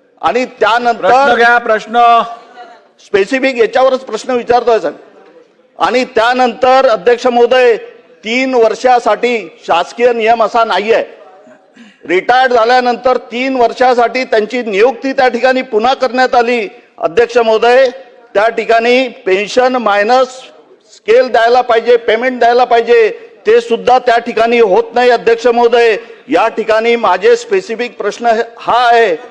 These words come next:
Speaker 1: की हा, हे जे हॉस्पिटल आहे, हा जो तिथे, अ, सेवाग्राम हॉस्पिटल आणि, अ, कॉलेज आहे, हे पर्टिक्युलर कुठल्या परिवारासाठी आहे का?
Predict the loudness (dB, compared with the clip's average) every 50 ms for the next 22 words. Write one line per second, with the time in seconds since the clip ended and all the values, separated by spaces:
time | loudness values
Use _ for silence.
0 | -20 -20 -20 -20 _ _ _ -8 -6 -4 -2 -2 -4 -4 -8 -12 -20 -20 _ _
1 | _ _ _ _ _ _ _ _ _ -2 0 0 0 0 -2 0 0 2 2 2
2 | 2 2 2 2 0 -2 -4 -6 -4 -2 0 0 2 2 2 2 2 0 -2 -6
3 | -10 -20 -20 _ _ _ _ _ -6 -2 0 0 0 2 2 2 4 4 4 2
4 | 0 -2 -10 -20 -20 _ _ _ -8 -4 0 2 4 4 4 4 4 4 2 -2
5 | -6 -4 -2 0 2 2 0 -2 -2 -2 0 2 2 2 2 2 2 2 2 2
6 | 0 0 0 0 2 2 4 4 4 2 2 2 0 0 0 0 -2 -4 -6 -10
7 | -18 -20 _ _ _ _ -6 -2 0 2 4 4 4 2 0 0 0 0 2 2
8 | 2 2 2 2 2 2 2 2 0 -2 -6 -14 -20 -20 _ _ _ -6 -2 2
9 | 2 4 4 2 0 -4 -10 -20 -20 -20 _ _ -4 -4 -4 -4 -8 -6 0 2
10 | 2 4 4 4 2 0 -2 -6 -10 -8 -4 -2 0 0 0 0 -2 -4 -2 0
11 | 2 2 2 4 2 0 0 -2 -4 -2 -2 -2 -2 -2 -2 -2 -2 -2 -2 0
12 | 0 0 0 0